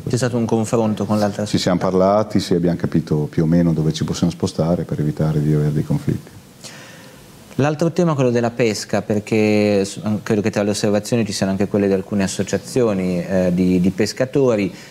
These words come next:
Speaker 1: Eh, si parla di, in modo particolare, per, credo per la parte che, eh, il, il, l'impianto che arriva nella Riminese, perché è un po' parallelo rispetto alla costa, non perpendicolare, quindi loro dicono si am-, amplia anche l'area,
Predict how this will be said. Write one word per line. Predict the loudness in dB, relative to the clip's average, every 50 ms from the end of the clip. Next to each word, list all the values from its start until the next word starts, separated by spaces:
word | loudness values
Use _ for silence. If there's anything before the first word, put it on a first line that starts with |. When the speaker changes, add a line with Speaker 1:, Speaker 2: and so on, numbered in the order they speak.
| -12 -4
Speaker 1:
Eh, | -2 0 0 -2
si | -2 -2 -4
parla | -2 0 -2 0 0 0 0
di, | 0 2 2 4 4 4 4 4 4 2
in | 2 2 0 0 0 0 2 2
modo | 4 4 2
particolare, | 2 0 0 0 0 0 0 0 0 -2
per, | -2 -4 -4
credo | -2 -2 0 0
per | 0 0 0
la | 0
parte | 0 0 0 0 -2 -2
che, | 0 2
eh, | 2 2 2 2 2 2 2 4 4 4 4 2 2 2
il, | 2 0 0 0 0
il, | 2 2 4 4 4 4 2 2 0 0 0 -2 -4 0 2
l'impianto | 2 4 4 4 2 0 -2 -2 -2 -4
che | -2 0
arriva | 0 2 2 2 2
nella | 2 2 2 2 2
Riminese, | 2 2 2 2 2 2 2 0 0 0
perché | 0 0 0 2 2 2 2
è | 0 -2 -6 -16 -20 -10 -2
un | 2 2 2
po' | 2 0
parallelo | -2 -2 -2 0 2 2 2 2 2 2 2 2 2
rispetto | 0 -2 -2 -2 -2 -2 0 0 0 2 2
alla | 2 2 0
costa, | -2 0 0 2 2 0 -2 -2 -2 0
non | 0 0 0
perpendicolare, | 0 0 0 0 0 0 0 0 2 2 0 0 2 0 0 0
quindi | 0 0 2
loro | 2 2 2
dicono | 2 2 2 0 0 -2 -4 -6 -12
si | -12 -8 -4 -2
am-, | 0 0 -2 -4 -6 -10 -16 -20 -12 -6
amplia | -4 -2 0 0 0 0 2 2 2 2
anche | 2 0 -2 -2 -2 0 0 2
l'area, | 2 2 0 0 0 2 2 2 2 2 2 0 -2 -2